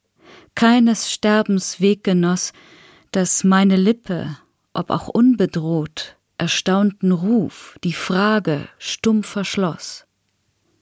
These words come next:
Ein Blatt entwehte an sein Gürtelband, vergilbt und schon ein wenig krausgerollt. Er fing und trug es in der schmalen Hand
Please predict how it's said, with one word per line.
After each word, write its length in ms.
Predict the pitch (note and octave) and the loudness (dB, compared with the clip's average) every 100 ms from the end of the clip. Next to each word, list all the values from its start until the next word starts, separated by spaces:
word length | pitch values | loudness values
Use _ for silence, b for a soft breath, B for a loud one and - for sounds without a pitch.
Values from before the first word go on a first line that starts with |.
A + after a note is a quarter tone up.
| _ _ _ | _ _ _
Ein 280 | - G#3 G3+ | 0 2 2
Blatt 480 | G#3+ C4 C#4 - - | 2 -2 -4 -12 -8
entwehte 800 | F3+ E3 - - F3 D#3+ - D#3 | -4 -4 -6 -4 -2 -2 -6 -6
an 160 | - D#3+ | -2 0
sein 220 | D#3 D3+ | 2 0
Gürtelband, 880 | F3 F3 D#3+ D3 C#3 C#3 B2+ - - _ _ _ _ _ | 0 -2 -2 -4 -4 -4 -8 -14 -20 _ _ _ _ _
vergilbt 920 | - D#3+ G#3 G#3+ G3 - - - - - | -4 0 2 2 0 -6 -16 -16 -16 -8
und 180 | E3 | -6
schon 160 | - F3 | -4 -2
ein 180 | F3 E3+ | 0 2
wenig 360 | G3+ F#3+ - | 2 0 -4
krausgerollt. 1000 | - F3 G3+ - F#3+ D#3 C3+ C3+ - - _ _ _ _ _ _ _ _ _ | -4 -2 -2 -2 -4 -4 -6 -8 -14 -20 _ _ _ _ _ _ _ _ _
Er 160 | F#3+ F#3+ | -2 -2
fing 460 | - B3+ C4+ D4+ | 0 4 6 4
und 380 | C#4+ F#3+ - - | 2 -4 -6 -16
trug 360 | - A#3+ C4 - | -4 -2 -2 -2
es 220 | F3 - | -6 -6
in 160 | - F3 | -4 -2
der 120 | E3+ | -2
schmalen 720 | - F3+ F3+ G#3 G3+ E3+ D#3+ | -2 -2 0 0 0 -2 0
Hand 380 | F3+ G#3+ A3+ | 0 0 -4